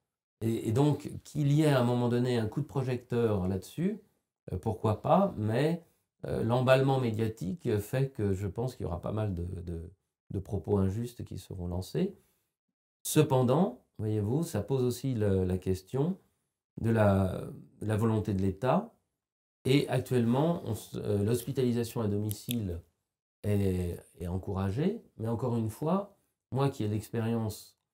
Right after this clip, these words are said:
depuis quatre mois, mon père et ma mère sont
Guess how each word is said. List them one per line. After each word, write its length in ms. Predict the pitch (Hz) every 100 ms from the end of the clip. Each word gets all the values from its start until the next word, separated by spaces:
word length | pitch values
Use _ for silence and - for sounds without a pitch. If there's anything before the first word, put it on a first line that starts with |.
| _ -
depuis 280 | 92 127
quatre 360 | 110 135 123 117
mois, 440 | 117 117 104 92 _
mon 120 | 101
père 240 | 104 127 104
et 60 |
ma 120 | 101
mère 360 | 104 139 170 180 - _ _ _ _ _ -
sont 320 | 123 104